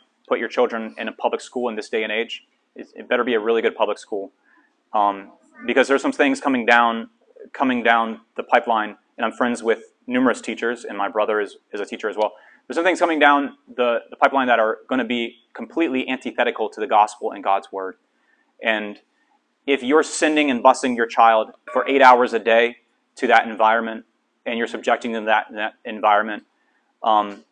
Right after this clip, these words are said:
and then you maybe see them for thirty minutes in the evening, and it's a usually panicked thirty minutes while someone's trying to heat up corn dogs in the microwave and, and getting all this stuff, and everyone's tuckered out from work and grumpy and tired,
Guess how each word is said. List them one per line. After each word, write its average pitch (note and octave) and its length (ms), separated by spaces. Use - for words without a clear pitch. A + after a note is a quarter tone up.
and B2+ 120
then B2 100
you C3 100
maybe B2+ 220
see B2 200
them A#2 140
for A2+ 120
thirty A#2+ 240
minutes A2+ 300
in A2 60
the A2 60
evening, A#2 540
and A2 120
it's G#2 140
a G#2+ 120
usually A2 320
panicked A2+ 580
thirty A#2+ 220
minutes A2+ 320
while G#2+ 120
someone's A#2 300
trying A2 240
to G2+ 60
heat A2 140
up - 120
corn A#2 220
dogs A2 260
in A2+ 80
the A2 60
microwave A2 560
and, G2+ 120
and A2+ 120
getting A#2 180
all A2+ 80
this A2 120
stuff, A2 240
and G#2+ 100
everyone's A2 340
tuckered A2+ 300
out A2 180
from A2 140
work G#2+ 260
and A2 100
grumpy G#2+ 360
and G2+ 100
tired, G#2 400